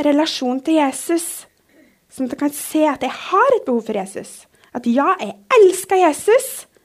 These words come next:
og jeg prioriterer Jesus, men så, så trenger jeg han også. Det er nummer tre, å gi det videre. Det er akkurat sånn som Paulus forteller til Timoteus.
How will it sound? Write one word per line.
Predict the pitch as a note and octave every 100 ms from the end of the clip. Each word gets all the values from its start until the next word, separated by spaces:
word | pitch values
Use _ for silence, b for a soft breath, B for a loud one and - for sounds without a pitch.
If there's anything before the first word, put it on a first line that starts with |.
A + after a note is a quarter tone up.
| _ _ _ _ _ _ _ -
og |
jeg | G3 G3+
prioriterer | G#3 G3+ G3+ E4+ E4 D#4
Jesus, | C#4+ - D#4 - - - _ _ _ _ _ _ _ _ _ _
men | G#3+ G3+
så, | - G#3 _ -
så | - -
trenger | - C4+ C4 A#3 F#3+
jeg | G3 G#3+
han | G#3+
også. | - - - _ _ _ _ _ _ _ B B B B B
Det | B3
er |
nummer | B3 B3
tre, | C4 B3+
å | A#3+
gi | B3 A3+ A#3+
det | B3 A3+
videre. | A#3+ A3+ G3+ G#3+ C4 C#4 _ _ _ _ _ _ -
Det | C#4
er | - - - - -
akkurat | G#4+ A4
sånn | F4+ E4+
som | F#4+
Paulus | F4 A#3+ B3+ C4+
forteller | - C4 B3+
til | C4 B3
Timoteus. | A#3+ B3 A#3+ F#3+